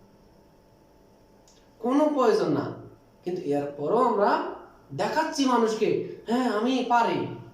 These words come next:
আপনি এগুলো করতে করতেছেন, হয়তো আপনার বাবার থেকে টাকা নিতেছেন, নাহলে মার থেকে টাকা নিচ্ছেন, নাহলে বাই দিচ্ছেন। কিন্তু দেখেন, আপনি মুখে বলতেছেন একটা,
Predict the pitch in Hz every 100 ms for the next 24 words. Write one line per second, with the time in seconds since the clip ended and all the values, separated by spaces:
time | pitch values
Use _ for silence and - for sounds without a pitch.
0 | - _ _ _ _ _ _ _ 202 247
1 | 262 302 320 349 339 294 - 214 - -
2 | - - 147 147 175 180 180 180 185 202
3 | 214 208 202 196 190 202 202 - - -
4 | - 202 226 220 226 233 226 233 240 226
5 | - - 233 233 - - 208 220 220 220
6 | 220 - 226 233 - - - _ _ _
7 | _ _ _ _ _ - _ - _ _
8 | _ _ - _ 240 277 285 - - -
9 | 202 208 202 214 285 330 330 294 247 175
10 | 170 170 - - - - - - 202 196
11 | - 151 - -